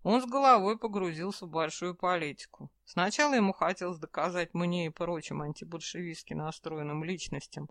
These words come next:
что построение социализма с человеческим лицом все же возможно,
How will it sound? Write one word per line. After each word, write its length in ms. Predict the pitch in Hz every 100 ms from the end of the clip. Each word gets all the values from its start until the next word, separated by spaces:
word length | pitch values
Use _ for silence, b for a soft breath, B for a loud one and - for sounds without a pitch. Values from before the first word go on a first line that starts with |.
| _
что 220 | - 185
построение 800 | 196 - 196 202 214 185 156 151
социализма 760 | - 151 151 160 175 165 151
с 40 | 143
человеческим 800 | - 156 160 160 147 - 151 147
лицом 320 | 160 - 151
все 220 | - 160
же 120 | 147
возможно, 720 | 147 151 160 175 185 220 247